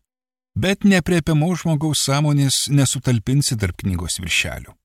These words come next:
o kiekviena patirtis yra pernelyg daugiašakė, kad galėtum aprašyti ją visą.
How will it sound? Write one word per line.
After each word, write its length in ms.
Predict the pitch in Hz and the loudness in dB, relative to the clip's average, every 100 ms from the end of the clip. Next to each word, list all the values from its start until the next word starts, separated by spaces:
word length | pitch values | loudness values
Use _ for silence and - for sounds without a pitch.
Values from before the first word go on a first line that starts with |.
| _ _ - | _ _ 0
o 100 | 110 | 0
kiekviena 540 | - 101 101 104 101 - | 2 -2 2 2 2 0
patirtis 540 | 92 92 85 139 - - | -2 -4 -4 -4 -2 -4
yra 160 | 92 | -4
pernelyg 580 | 87 104 98 104 101 98 | -4 0 2 2 2 -2
daugiašakė, 840 | 98 98 110 104 - 156 - 71 60 _ _ _ | -2 -2 -2 -4 -6 -6 -8 -12 -16 _ _ _
kad 160 | 107 92 | -2 0
galėtum 460 | 101 92 87 92 | 0 0 0 0
aprašyti 580 | 90 90 82 - - 80 76 | 0 -2 -4 -8 -8 -8 -6
ją 100 | 76 | -4
visą. 340 | 92 95 - | -2 -2 -4